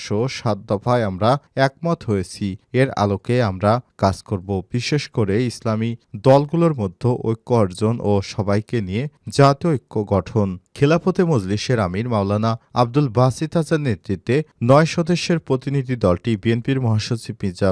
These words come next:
ফখরুল ইসলাম আলমগীর, স্থায়ী কমিটির সদস্য নজরুল ইসলাম খানের সঙ্গে ঘণ্টাব্যাপী বৈঠক করেছে। আব্দুল কাদের বলেছেন, জুলাই আগস্টের গণ অভ্যুত্থানের সাফল্য ধরে রাখতে তারা জাতীয় ঐক্য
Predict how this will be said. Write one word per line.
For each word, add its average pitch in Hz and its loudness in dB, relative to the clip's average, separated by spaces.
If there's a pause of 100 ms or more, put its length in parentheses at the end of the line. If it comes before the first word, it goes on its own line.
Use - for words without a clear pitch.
(100)
ফখরুল 127 -2
ইসলাম 131 -2 (100)
আলমগীর, 87 -4 (200)
স্থায়ী 127 0
কমিটির 131 -2
সদস্য 90 -4 (180)
নজরুল 104 -2
ইসলাম 107 -2 (100)
খানের 101 -4
সঙ্গে 92 -4 (380)
ঘণ্টাব্যাপী 156 2 (100)
বৈঠক 95 -2 (100)
করেছে। 98 0 (380)
আব্দুল 139 0
কাদের 175 0
বলেছেন, 104 -2 (400)
জুলাই 151 6
আগস্টের 180 0
গণ 117 4 (100)
অভ্যুত্থানের 120 -2
সাফল্য 104 -2 (220)
ধরে 113 0 (100)
রাখতে - -4 (160)
তারা 101 2 (400)
জাতীয় 135 4
ঐক্য - -6